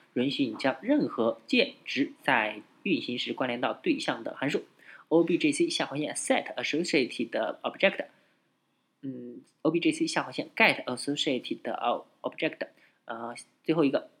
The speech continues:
O B J C下划线 remove associated objects。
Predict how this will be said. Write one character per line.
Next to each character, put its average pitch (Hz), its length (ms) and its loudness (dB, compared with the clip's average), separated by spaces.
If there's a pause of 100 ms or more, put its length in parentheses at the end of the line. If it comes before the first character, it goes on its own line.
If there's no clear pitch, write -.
(140)
O 147 100 2
B 147 120 0
J 135 140 2
C 151 140 2
下 135 180 -4
划 135 100 -12
线 139 180 -2
remove 131 480 4 (180)
associated - 640 -4
objects。 - 680 -4